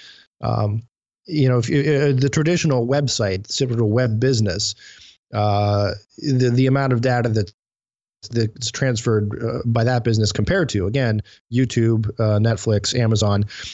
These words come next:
uh, is, i-, it's night and day. And so I, I think, look, if you're talking about, I have a mom and pop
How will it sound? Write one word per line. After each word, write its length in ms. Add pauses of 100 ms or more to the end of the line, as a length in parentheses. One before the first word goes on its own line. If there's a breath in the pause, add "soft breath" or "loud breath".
(140 loud breath)
uh, 320
is, 380
i-, 140
it's 260
night 240
and 140
day. 480
And 320
so 120
I, 140
I 40
think, 220
look, 180
if 120
you're 80
talking 320
about, 240
I 60
have 120
a 60
mom 220
and 100
pop 220